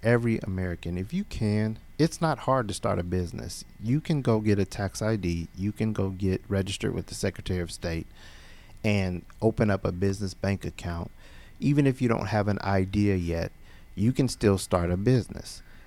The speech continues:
and start generating revenue through a business account. And here's why. A pandemic hit,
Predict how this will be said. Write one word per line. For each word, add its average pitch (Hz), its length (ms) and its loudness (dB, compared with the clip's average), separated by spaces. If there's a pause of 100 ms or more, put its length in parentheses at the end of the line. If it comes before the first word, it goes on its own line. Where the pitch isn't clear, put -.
(180)
and 95 320 0
start - 480 0
generating 101 520 2
revenue 98 460 2
through 95 260 -2
a 82 120 -2
business 92 560 0
account. - 420 -4 (140)
And 101 100 -4
here's 127 260 2
why. 127 460 -4 (640)
A 117 80 0
pandemic 127 720 4
hit, 113 420 2